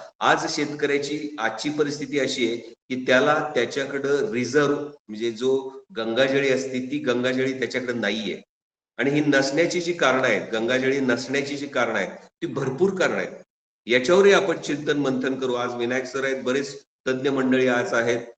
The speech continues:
तर मला असं वाटतं की शेतकऱ्याकडे गंगाजळी का निर्माण होत नाही याच्यावरही आपण चर्चा करणार आहे. ती गंगाजळी निर्माण न होता त्याच्याकडं नवं जुनं करण्यातच त्याचे दिवस चाललेले आहेत. म्हणजे दरवर्षी विकास सोसायटीमध्ये तो नवं जुनं करण्याच्या या प्रक्रियेमध्ये स्वतःचा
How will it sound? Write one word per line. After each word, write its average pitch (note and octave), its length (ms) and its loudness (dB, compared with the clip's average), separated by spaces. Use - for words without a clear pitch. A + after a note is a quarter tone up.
तर B2 60 -4
मला B2 260 2
असं C#3+ 200 0
वाटतं D3 280 -2
की D3+ 140 -10
शेतकऱ्याकडे D3+ 680 -2
गंगाजळी D3+ 600 2
का D#3+ 320 -2
निर्माण B2 360 0
होत A2+ 220 -4
नाही G#2+ 220 -2
याच्यावरही D#3 360 0
आपण C#3 240 -2
चर्चा B2 300 -4
करणार F#2+ 300 -8
आहे. - 100 -12
ती D#3 60 -4
गंगाजळी D3+ 600 0
निर्माण D3+ 520 0
न C#3+ 40 2
होता D3+ 400 2
त्याच्याकडं D3+ 600 -2
नवं C3+ 320 2
जुनं E3+ 240 -2
करण्यातच E3+ 560 -2
त्याचे E3+ 220 -2
दिवस C#3+ 360 0
चाललेले G2+ 360 -2
आहेत. E2+ 100 -8
म्हणजे G#2+ 140 -8
दरवर्षी D3+ 640 0
विकास C#3+ 360 -4
सोसायटीमध्ये D3 720 -2
तो D3+ 60 -2
नवं C#3 280 2
जुनं D3+ 280 0
करण्याच्या C#3+ 500 -4
या C#3 180 2
प्रक्रियेमध्ये D3 720 -2
स्वतःचा D3+ 680 -6